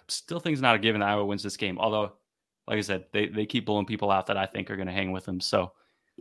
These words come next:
credit. And then Kansas State, totally different story. But yeah, I, like, these matchups are so intriguing, whatever happens, blowout or not. Like, there's gonna be a lot of fun teams to watch and players to watch. Um,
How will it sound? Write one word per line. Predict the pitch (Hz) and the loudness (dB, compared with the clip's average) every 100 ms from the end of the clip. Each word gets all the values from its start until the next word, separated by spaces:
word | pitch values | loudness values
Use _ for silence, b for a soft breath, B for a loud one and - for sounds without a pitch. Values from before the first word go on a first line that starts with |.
| - - | -20 2
credit. | 110 98 | 6 8
And | 113 113 | 8 10
then | 113 104 98 _ _ _ _ _ | 8 8 -4 _ _ _ _ _
Kansas | 123 107 95 | 2 2 4
State, | - 104 92 | 8 8 8
totally | 113 104 | 2 2
different | 98 92 | 0 -6
story. | - 95 92 | -4 -2 -2
But | 90 101 104 b b b b _ - | 2 2 2 b b b b _ 10
yeah, | 127 104 - | 12 12 12
I, | 113 131 - - | 10 10 8 0
like, | 127 120 104 - - _ _ _ - _ | 8 10 8 2 -16 _ _ _ -20 _
these | - 113 135 143 | -8 8 8 10
matchups | 143 135 131 - | 10 10 8 2
are | 107 | -2
so | - 127 120 | 4 6 6
intriguing, | 110 123 110 110 107 104 | 4 2 4 4 2 0
whatever | 104 107 104 | 2 2 4
happens, | 101 101 98 | 4 4 0
blowout | 92 107 101 101 | 0 2 4 2
or | 95 | 2
not. | 95 98 - | 2 0 -2
Like, | - 92 - | -6 -8 -6
there's | 104 - | -6 -4
gonna | 107 | -2
be | 101 | 0
a | 95 | 0
lot | 95 95 101 | 2 4 4
of | 95 - | 2 -2
fun | 110 98 95 92 - - b b b b b | 0 0 -2 -6 -12 -20 b b b b b
teams | - 127 127 123 | 4 8 8 6
to | 131 | 4
watch | 110 110 107 - | 10 10 10 6
and | 101 | -4
players | 107 101 98 | 0 0 -2
to | - | -2
watch. | 98 98 95 - - _ 101 | 2 2 2 -2 -10 _ -2
Um, | 95 90 | -2 -2